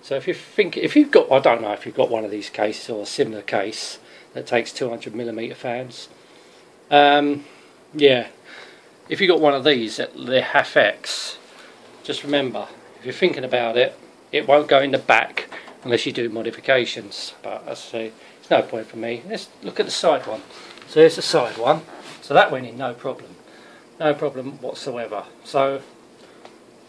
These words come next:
so really it has worked out better. So really nice and bright, really nice and, um,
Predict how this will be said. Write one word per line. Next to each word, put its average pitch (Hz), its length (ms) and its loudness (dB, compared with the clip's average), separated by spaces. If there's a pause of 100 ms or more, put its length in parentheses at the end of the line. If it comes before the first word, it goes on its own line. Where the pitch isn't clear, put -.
(180)
so 208 180 6
really 226 300 0
it 147 60 -4
has 156 200 -8
worked 147 300 2
out 131 240 -2
better. 131 340 0 (1300)
So 131 260 -8 (160)
really 240 380 -4
nice 196 320 -6
and 143 160 -14
bright, 131 440 -4
really 185 260 -8
nice 160 380 -8
and, 135 160 -8
um, 127 300 -8